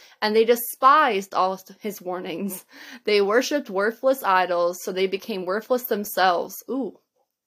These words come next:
Say it loud and proud. All right, they followed the example of the nations around them, disobeying the Lord's commands not to imitate them. So the whole point of this is saying is that they imitated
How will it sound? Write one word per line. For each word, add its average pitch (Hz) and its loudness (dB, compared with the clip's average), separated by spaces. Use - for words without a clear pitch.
Say 220 -4
it 202 0
loud 233 2
and 240 -6
proud. - -4
All 214 2
right, 196 0
they 214 2
followed 269 6
the 240 2
example 269 -6
of 220 -4
the 202 -6
nations 269 -4
around 254 -2
them, 185 -6
disobeying 240 -4
the 185 -4
Lord's 214 -6
commands 180 -8
not 180 -4
to - -6
imitate 277 -4
them. 156 -10
So 214 0
the 214 0
whole 247 0
point 254 -4
of 202 -10
this 214 -12
is 196 -14
saying 196 -4
is 175 -8
that 185 -6
they 180 -8
imitated 190 -4